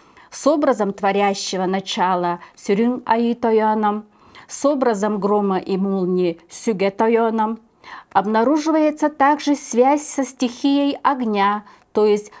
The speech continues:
с образом духа хозяина огня Ануккан, а также связь с духом хозяином леса Байбарылах.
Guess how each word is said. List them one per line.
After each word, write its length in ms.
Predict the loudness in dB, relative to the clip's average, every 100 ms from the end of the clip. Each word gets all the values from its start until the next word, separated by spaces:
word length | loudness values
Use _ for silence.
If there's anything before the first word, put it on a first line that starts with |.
| -18
с 180 | -4 0
образом 520 | 0 0 0 0 -2 -10 _ -14
духа 460 | -2 0 0 -2
хозяина 640 | -4 -2 0 2 2 2 0
огня 560 | 0 -2 0 0 0
Ануккан, 840 | 0 2 2 0 -2 0 0 0 -8 _ _ -20 -4
а 160 | -4
также 420 | 0 2 2 0 -2
связь 460 | -2 0 0 0
с 40 | -2
духом 380 | -2 0 -2
хозяином 600 | -2 -4 -2 -2 0 -2
леса 520 | -2 -2 -2 -2 -6 -6 _
Байбарылах. 960 | -6 -2 0 0 -2 -2 -2 -2 -6 -12